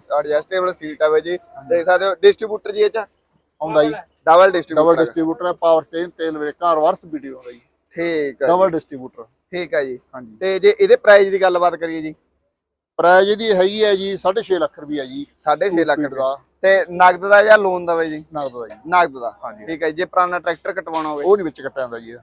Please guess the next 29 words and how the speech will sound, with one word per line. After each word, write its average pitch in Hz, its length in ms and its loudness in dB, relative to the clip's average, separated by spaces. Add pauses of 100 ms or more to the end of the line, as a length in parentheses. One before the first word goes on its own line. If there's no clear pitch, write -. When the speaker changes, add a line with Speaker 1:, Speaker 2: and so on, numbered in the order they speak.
Speaker 1:
ਠੀਕ 165 220 -4
ਆ 151 80 2
ਜੀ। 147 80 -4
ਜੇ 165 120 0
ਪੁਰਾਣਾ 165 320 0
ਟਰੈਕਟਰ 170 320 -2
ਕਟਵਾਉਣਾ 165 480 -4
ਪਏ 165 220 -6
ਫਿਰ 175 180 -2
ਉਹ 185 280 2
ਹਜ਼ਾਰ 170 180 0
ਰੇਟ 151 180 -4
ਹੋ 151 100 -6
ਜਾਂਦਾ 143 180 -8
ਨਾ 165 80 -10
ਜੀ? 180 60 -8
Speaker 2:
ਹਾਂ, 139 360 -4
Speaker 1:
ਨਗਦ 170 120 2
Speaker 2:
ਜਾਂ 196 140 6
ਫਿਰ 208 100 0
Speaker 1:
ਦਾ। 202 60 2
Speaker 2:
ਇਹ 220 180 4
ਜੇ 196 180 -2
ਕਟਵਾਉਣਾ 202 400 -2
ਤਾਂ 196 160 2
ਹੋਰ 190 180 2
ਰੇ-, 165 300 -6
ਰੇਟ 156 200 -2
'ਚ। 135 120 -20